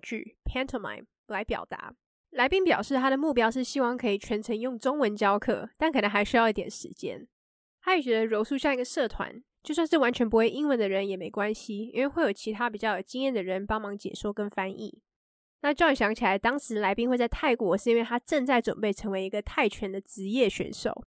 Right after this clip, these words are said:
那来宾说，他当时在清迈不远的地方受训了两个月，但他当时决定不继续的原因，是因为他去了一场拳击赛。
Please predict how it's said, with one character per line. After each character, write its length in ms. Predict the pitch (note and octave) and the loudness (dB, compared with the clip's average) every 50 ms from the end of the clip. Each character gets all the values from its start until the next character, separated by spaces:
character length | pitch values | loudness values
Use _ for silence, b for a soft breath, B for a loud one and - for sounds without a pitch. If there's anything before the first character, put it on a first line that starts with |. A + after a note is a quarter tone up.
| _ _ _ _ _ _ _ _ _ _ - | _ _ _ _ _ _ _ _ _ _ -2
那 80 | E4 | 2
来 140 | E4 C4+ B3+ | 4 4 4
宾 100 | C4+ C#4 | 4 2
说， 140 | C4+ C#4+ C#4 | 2 0 0
他 160 | B3+ C4 C4+ | 2 2 0
当 160 | C4+ C4+ C4+ | 2 0 0
时 80 | B3+ A#3 | 0 0
在 140 | A3+ A3+ A3 | 0 0 0
清 240 | - - - C4+ | -2 -4 -6 -2
迈 140 | C#4+ C#4 A#3+ | -2 0 0
不 140 | A#3 - B3 | 0 0 0
远 120 | A#3+ G#3+ - | 0 0 -2
的 60 | - | -4
地 160 | - A3 G#3+ | -6 -6 -4
方 200 | - G#3 G3+ A3 | -4 -2 -4 -4
受 200 | A3 - C#4+ B3 | -2 0 0 0
训 160 | A#3 - A#3 | 0 0 -4
了 100 | A3 G3 | -6 -6
两 140 | F#3 - - | -6 -6 -10
个 80 | - - - - | -14 -16 -12 -6
月， 240 | - G#3+ - - - _ _ _ _ _ _ _ _ _ | -4 -4 -4 -4 -8 _ _ _ _ _ _ _ _ _
但 100 | - D4 | 0 2
他 100 | D4 D#4+ | 2 4
当 200 | D#4+ - E4 F#4 | 4 4 4 4
时 140 | F4 - C#4+ | 4 2 4
决 140 | - A#3 A3 | 4 4 4
定 100 | C4 C4 | 4 2
不 120 | - - A3+ | -2 -4 -2
继 200 | - - D4+ C4+ | 0 2 2 2
续 140 | - D4 | 4 2
的 60 | C4 A#3+ | 2 4
原 180 | G#3+ F#3+ F#3+ G3+ | 2 2 2 0
因， 80 | A3 | -2
是 140 | A3 - B3 | -2 0 0
因 60 | A#3 | 2
为 120 | A#3 A#3 A3+ | 2 0 0
他 160 | - - C4 | -2 -2 -4
去 200 | - - - D4+ | 0 2 4 4
了 100 | A#3+ G#3 | 4 4
一 120 | - B3 B3+ | 2 0 -4
场 200 | - G#3+ - - | -4 -6 -8 -8
拳 200 | - - E3 G3 | -6 -6 -6 -6
击 180 | - F#3+ - - | -6 -10 -12 -6
赛。 340 | - - - - - A#3+ | -2 -2 -2 -2 -4 -6